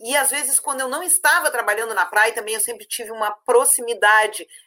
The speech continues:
grande com a Casa do Estudante. É, a, eu tive a oportunidade, na gestão do professor Mário ainda, ah, de fazer uma pesquisa com ex-moradores da Casa do Estudante, que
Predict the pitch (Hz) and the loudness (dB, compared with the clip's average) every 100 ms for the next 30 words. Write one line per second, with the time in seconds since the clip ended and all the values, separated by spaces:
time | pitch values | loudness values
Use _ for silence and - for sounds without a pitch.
0 | _ 226 247 247 233 170 165 - 170 - | _ 2 4 2 -4 -10 -14 -8 -6 0
1 | 165 165 160 165 - 160 151 139 - - | 0 0 -4 -4 -6 -6 -10 -10 -10 -12
2 | - - - - 185 185 180 180 - 202 | -12 -20 -16 -2 0 2 4 2 2 2
3 | 214 - 233 311 320 320 285 254 233 196 | 4 2 2 0 0 0 0 -2 -6 0
4 | 170 180 220 208 - - 156 151 - 196 | 4 6 6 2 -2 -10 -14 -18 -6 0
5 | 220 240 233 240 226 220 220 226 - 233 | 0 0 -2 -2 -6 -6 -4 0 2 0
6 | 214 214 226 220 160 139 143 127 123 - | 0 0 2 0 -2 -8 -12 -16 -16 -18
7 | _ _ _ _ - 180 185 - 226 220 | _ _ _ _ -6 -2 -2 0 0 0
8 | 269 269 262 247 - - 240 262 269 247 | 0 -2 2 2 2 0 -6 -2 0 -2
9 | 247 240 262 311 311 269 262 233 208 _ | -2 -2 0 0 0 -2 0 0 -2 _
10 | _ _ - 226 233 233 220 202 185 - | _ _ 2 6 8 6 4 0 0 2
11 | 180 180 175 170 - 156 175 208 220 - | 0 0 -2 -4 -2 -2 -2 -2 -6 -8
12 | 185 - 233 214 | -10 -8 -8 -8